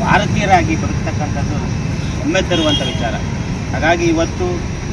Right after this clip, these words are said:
ಕಾವಲು ಪಡೆ, ಆ, ಆಯೋಜನೆ ಮಾಡಿರ್ತಕ್ಕಂತಹ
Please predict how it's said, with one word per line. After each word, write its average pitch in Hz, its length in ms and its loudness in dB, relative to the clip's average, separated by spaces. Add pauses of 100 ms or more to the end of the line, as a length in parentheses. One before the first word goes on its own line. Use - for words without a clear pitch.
(240)
ಕಾವಲು 185 460 0
ಪಡೆ, - 180 0 (680)
ಆ, - 100 -2 (1300)
ಆಯೋಜನೆ 339 400 2
ಮಾಡಿರ್ತಕ್ಕಂತಹ - 800 2